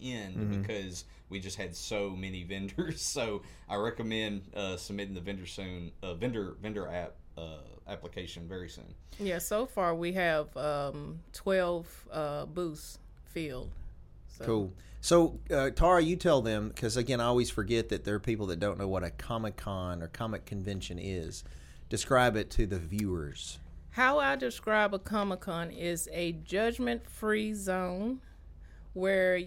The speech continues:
Speaker 3: you can just come and be yourself. If you wanna dress up, dress up. If you wanna just, just be yourself. And, um, it's for comic book lovers. It's just for fantasy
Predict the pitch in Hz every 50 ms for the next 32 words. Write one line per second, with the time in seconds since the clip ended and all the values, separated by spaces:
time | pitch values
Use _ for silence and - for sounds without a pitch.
0 | 170 - - 175 175 208 226 240 240 233 202 196 196 190 190 - - - 220 208
1 | 202 196 180 175 175 185 190 180 180 180 185 - - 175 151 143 127 156 - -
2 | 175 165 175 170 165 175 170 165 165 165 165 170 165 170 - - 196 196 202 -
3 | - 160 160 147 156 - - - - 196 214 208 214 - - - - 170 165 165
4 | - - 175 190 190 185 185 185 180 175 170 170 170 170 175 185 190 185 180 -
5 | - - - - - - - - - - - - - - - - - - - -
6 | - 208 226 226 226 220 220 226 233 233 226 233 233 - 294 269 247 - - -
7 | - - - - - - - - 208 208 208 202 202 190 185 180 175 170 175 190
8 | 196 202 196 - - - - - 185 - - - - - 185 190 - 226 214 214
9 | 220 220 226 226 226 226 - 220 202 196 202 208 208 220 214 214 214 - 185 185
10 | 180 - - - 196 190 185 180 180 - - - 180 170 165 170 165 165 - -
11 | 196 202 202 202 196 196 - 220 208 202 196 196 196 196